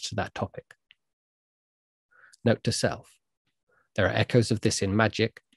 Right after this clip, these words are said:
and there may be echoes of this in the presentation. Why have I called this presentation Hiding the Elephant in the Room? I've taken part of this title from Steinmeier's book, Hiding the Elephant.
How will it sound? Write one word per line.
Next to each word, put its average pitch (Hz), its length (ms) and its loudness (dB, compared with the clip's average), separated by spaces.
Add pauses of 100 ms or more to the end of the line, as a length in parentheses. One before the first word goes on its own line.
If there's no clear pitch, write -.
(220)
and 101 120 -4
there 95 100 0
may 113 180 4
be 104 160 2
echoes 98 300 -4
of 95 100 -8
this - 200 -6
in 95 80 -6
the 92 80 -8
presentation. - 720 -8 (2000)
Why 185 120 4
have 208 100 6
I 233 80 10
called 196 360 2
this 104 120 0
presentation 104 800 0
Hiding 123 500 2
the 107 100 -2
Elephant 104 420 -2
in 95 100 -4
the 92 100 -4
Room? 90 320 -4 (1900)
I've 131 100 0
taken 180 340 6
part 175 320 4
of 143 100 0
this 151 180 4
title 110 400 0
from 107 200 -4
Steinmeier's 120 680 4
book, - 360 -4
Hiding 104 460 2
the 98 100 2
Elephant. 90 440 -2